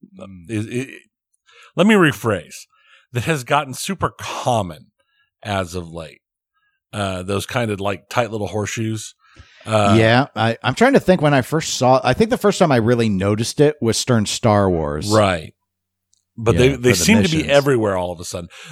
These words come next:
Speaker 2: And
Speaker 1: <laughs>
Speaker 2: they're, they, they, they, I can understand why. They give fast feedback. They give, they're, they're, they're very interesting in a lot of ways, but sometimes I feel like maybe it's time to back off a little.
Speaker 1: But, I mean, he didn't put four in like Scooby.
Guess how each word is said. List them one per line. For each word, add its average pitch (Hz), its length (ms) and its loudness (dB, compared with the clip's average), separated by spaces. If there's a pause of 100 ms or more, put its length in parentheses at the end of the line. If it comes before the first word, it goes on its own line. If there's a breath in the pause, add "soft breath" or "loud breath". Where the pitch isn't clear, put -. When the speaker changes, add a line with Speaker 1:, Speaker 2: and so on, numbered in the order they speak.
Speaker 2:
And 190 160 -6
Speaker 1:
<laughs> - 260 -14
Speaker 2:
they're, 165 240 -2
they, 135 220 -2
they, 127 280 -6
they, 123 260 -8 (720)
I 156 120 0
can 185 160 -4
understand 165 420 -4
why. 92 200 -4
They 110 120 -8
give 113 180 -4
fast - 440 -6
feedback. 160 800 -2
They 120 180 -4
give, 117 320 -6
they're, 113 200 -4
they're, 107 280 -10
they're 107 240 -6
very 131 500 -4
interesting 120 440 -6
in 110 60 -4
a 107 60 -6
lot 107 160 -6
of 104 60 -4
ways, 98 340 -6
but 98 220 -14
sometimes 127 440 -8
I 113 60 -6
feel 117 220 -8
like 135 180 -8
maybe 214 320 -6
it's - 160 -14
time 139 240 -10
to 123 80 -12
back 98 320 -14
off - 220 -20
a - 100 -20
little. - 220 -20 (160)
Speaker 1:
But, 208 180 6
I 190 60 6
mean, 175 160 -2
he 180 100 -2
didn't 185 220 -2
put 151 160 -2
four 156 360 -2
in 87 200 -8
like 76 180 -14
Scooby. 78 540 -10